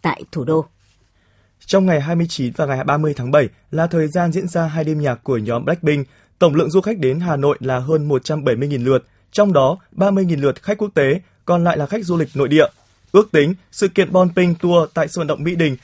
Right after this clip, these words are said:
Speaker 2: đã thu hút khoảng bảy mươi nghìn khán giả đến với hai đêm diễn. Trong đó, nhiều du khách đến từ thành phố Hồ Chí Minh, Đà Nẵng, Nha Trang, Hải Phòng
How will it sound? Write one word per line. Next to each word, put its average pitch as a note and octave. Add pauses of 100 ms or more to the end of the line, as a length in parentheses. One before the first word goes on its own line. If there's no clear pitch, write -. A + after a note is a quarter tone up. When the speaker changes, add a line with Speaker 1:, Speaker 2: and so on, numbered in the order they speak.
(100)
Speaker 2:
đã F#3+
thu G#3+
hút A#3+
khoảng D#3+
bảy C#3+
mươi E3
nghìn D#3
khán C3
giả B2+
đến C3
với B2+
hai D3+
đêm C#3+
diễn. E3 (360)
Trong D#3
đó, C3+ (220)
nhiều E3+
du G#3
khách A3+
đến C#3
từ E3+
thành C#3
phố C#3
Hồ E3
Chí C3+
Minh, E3+ (220)
Đà C3+
Nẵng, C#3+ (180)
Nha D3+
Trang, D3+ (160)
Hải C#3+
Phòng C#3+